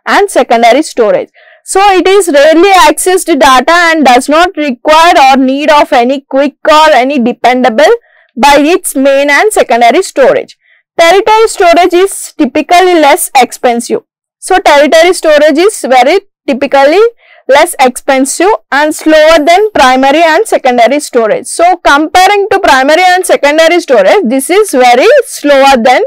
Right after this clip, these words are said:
other. Data archiving and long-term re-, retention. So this consists some archiving of data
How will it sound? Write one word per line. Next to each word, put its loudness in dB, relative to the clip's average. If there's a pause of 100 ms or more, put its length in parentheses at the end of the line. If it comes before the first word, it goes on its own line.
(160)
other. 0 (2500)
Data -2
archiving -2
and -2
long-term 0 (120)
re-, -4 (340)
retention. -2 (1080)
So 0
this -2
consists -2
some -2 (100)
archiving -2 (100)
of -4
data 0